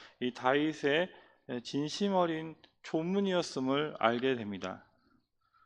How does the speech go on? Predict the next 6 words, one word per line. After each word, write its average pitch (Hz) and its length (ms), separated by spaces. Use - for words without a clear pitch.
그러나 196 360
이, 185 160
이러한 202 440
선의는 202 600
암몬의 196 540
새로운 214 680